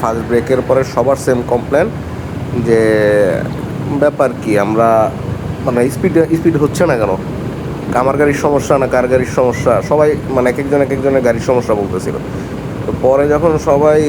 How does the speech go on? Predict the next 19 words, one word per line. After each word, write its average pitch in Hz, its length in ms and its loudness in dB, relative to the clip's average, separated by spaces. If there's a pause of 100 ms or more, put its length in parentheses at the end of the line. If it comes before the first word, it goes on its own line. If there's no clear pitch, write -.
(400)
একসাথে 131 360 0
ডিসকাস 143 400 -2
করলাম 143 260 2
যে 147 80 2
না, 139 360 2
চার 131 280 2
গাড়িরই 143 480 4
শুধু 165 240 0
সেম 127 220 0
প্রবলেম, 117 200 2
শুধু 147 280 0
চার 143 200 2
না, 120 260 0 (500)
বাকি 113 320 0
যেই 139 300 4
গাড়িগুলি 139 540 2
আছে 120 300 2
সবারই 135 440 2
স্পিড 135 220 -2